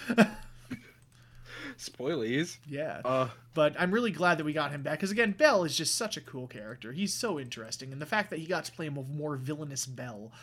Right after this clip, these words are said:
Speaker 1: was just very interesting, and he said that was part of the reason he came back, 'cause he got to play an aspect of the character he didn't, so.
Speaker 2: I do love how much of a fucking punk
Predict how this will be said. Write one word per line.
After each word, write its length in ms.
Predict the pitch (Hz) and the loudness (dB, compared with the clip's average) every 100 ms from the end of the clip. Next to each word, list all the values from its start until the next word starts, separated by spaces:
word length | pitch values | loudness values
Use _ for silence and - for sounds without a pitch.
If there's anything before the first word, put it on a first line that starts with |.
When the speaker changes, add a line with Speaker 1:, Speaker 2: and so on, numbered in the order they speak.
| - | -4
Speaker 1:
was 240 | 147 143 - - | -4 -4 -8 -4
just 220 | - - | -2 2
very 220 | 453 466 453 | 4 4 4
interesting, 420 | - - 131 123 | 0 -4 -6 -6
and 100 | 156 | 0
he 80 | 196 | 4
said 200 | 247 233 | 4 4
that 80 | |
was 100 | 226 | 0
part 220 | - 226 220 | 0 0 2
of 40 | |
the 60 | 208 | 2
reason 260 | 202 196 | 0 0
he 80 | 180 | -6
came 240 | - 175 | -4 -4
back, 380 | 156 185 170 - - 262 - | 0 0 -2 -4 -8 -8 0
'cause 100 | 202 | 0
he 80 | 170 | 4
got 220 | 185 175 | 2 2
to 40 | 165 | -2
play 240 | 185 165 | -4 -2
an 60 | 156 | 0
aspect 380 | 170 151 175 - | -2 -2 -6 -6
of 80 | |
the 80 | 139 | -10
character 400 | - 202 165 127 | -4 -2 -2 -6
he 140 | 117 117 | -10 -10
didn't, 300 | 87 95 - | -12 -18 -18
so. 380 | - 92 78 104 - - - - - - - | -12 -10 -10 -12 -16 -20 -20 -20 -20 -20 -4
Speaker 2:
I 80 | 143 | -4
do 320 | 139 202 185 | 0 4 4
love 540 | 156 131 127 120 117 113 - - | 4 2 4 4 0 -6 -20 2
how 140 | 156 | 6
much 200 | 156 147 | 6 4
of 100 | 139 | 0
a 80 | 117 | -2
fucking 480 | - - 143 135 127 - | 0 2 4 2 -2 -10
punk 540 | - 180 151 117 - | 4 6 6 2 -12